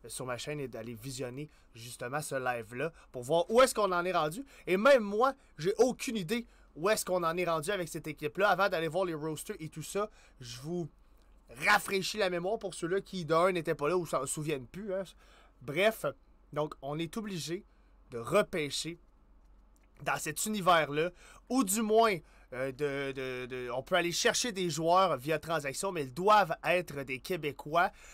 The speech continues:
Et pour les joueurs repêchés, ça doit être des joueurs de la, <clears throat> on va, je vais aller vous montrer, là, euh, de la L A J M Q, et ils doivent avoir un nom québécois.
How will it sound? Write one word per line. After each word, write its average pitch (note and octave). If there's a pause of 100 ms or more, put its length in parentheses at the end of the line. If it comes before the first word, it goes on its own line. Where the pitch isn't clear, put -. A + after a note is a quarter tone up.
(200)
Et C3
pour D#3+
les E3
joueurs G3
repêchés, F3+ (680)
ça F#3+
doit G#3 (140)
être A3
des D#3+
joueurs D3+ (260)
de D3
la, D3 (560)
<clears throat> -
on A2+
va, A2+
je A2+
vais A#2+
aller C3
vous C#3
montrer, C#3
là, E3 (480)
euh, A#2+
de B2
la C#3
L A#3+
A G#3
J F3
M D#3+
Q, A#3+ (840)
et G#3+
ils F3+
doivent G#3+
avoir F3 (540)
un D#3+
nom F#3+
québécois. D#3+